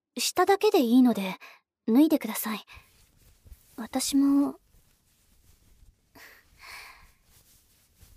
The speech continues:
横になって、リラックスされてくださいね。緊張してたら、あ、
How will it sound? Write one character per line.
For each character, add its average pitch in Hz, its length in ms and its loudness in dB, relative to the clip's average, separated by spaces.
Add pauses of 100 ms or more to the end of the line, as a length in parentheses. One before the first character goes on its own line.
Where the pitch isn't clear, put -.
(440)
横 214 300 -4
に 240 140 -2
な 254 120 0
っ - 20 -4
て、 202 300 -10 (800)
リ 220 160 0
ラ 262 140 0
ッ - 20 -20 (160)
ク - 80 -10
ス - 220 -6
さ 220 100 -8
れ 214 80 -12
て - 100 -12
く - 100 -12
だ 233 100 -10
さ - 160 -8
い 233 80 -6
ね。 233 300 -6 (1800)
緊 226 320 -2
張 285 260 -4
し - 100 -8
て 320 140 -4
た 302 100 -6
ら、 220 240 -6 (960)
あ、 - 120 -16